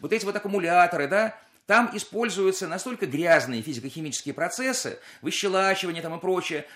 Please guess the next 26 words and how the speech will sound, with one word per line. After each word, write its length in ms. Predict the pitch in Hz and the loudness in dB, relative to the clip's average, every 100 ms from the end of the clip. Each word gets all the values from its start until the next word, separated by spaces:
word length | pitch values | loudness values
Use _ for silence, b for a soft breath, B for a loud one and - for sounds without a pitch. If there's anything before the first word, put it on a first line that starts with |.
| B | B
для 140 | 151 | -2
того, 220 | 165 175 | -2 -2
чтобы 180 | 190 170 | -4 -6
те 140 | 202 | 0
редкоземельные 680 | 180 180 143 175 185 165 156 | 0 0 -4 -4 -2 -2 -4
металлы, 460 | 165 175 165 147 131 | -6 2 4 4 0
которые 340 | 147 160 147 | -4 -2 0
там 180 | 151 135 | 0 0
применяются, 720 | 147 156 165 151 131 117 117 B - | -2 -6 -2 -2 -2 -6 -12 B -8
можно 300 | 165 147 147 | -6 -2 -2
было 240 | 151 147 | 0 0
бы 260 | 127 135 135 - | 0 -2 -4 -6
конвертировать 500 | 139 170 185 156 127 | -4 -4 -2 -2 -2
в 40 | |
эти 100 | 143 | -4
новые 200 | 160 127 | -4 -4
технологии, 640 | 143 143 226 269 190 127 b b | -4 -6 -4 -2 -4 -6 b b
что 200 | - 175 | -8 -6
вся 180 | 175 220 | 2 2
производственная 540 | 190 170 170 180 156 | 2 -4 -4 -4 -6
цепочка, 460 | 156 - 175 170 143 | -10 -6 -4 -4 -6
так 120 | 143 | -6
называемая, 480 | 147 147 151 143 135 - | -4 0 0 0 -8 -2
по 100 | - | 2
полному 460 | 160 269 285 247 180 | 2 2 0 0 -2
циклу, 500 | - 143 - - - | -2 -4 -4 -12 -18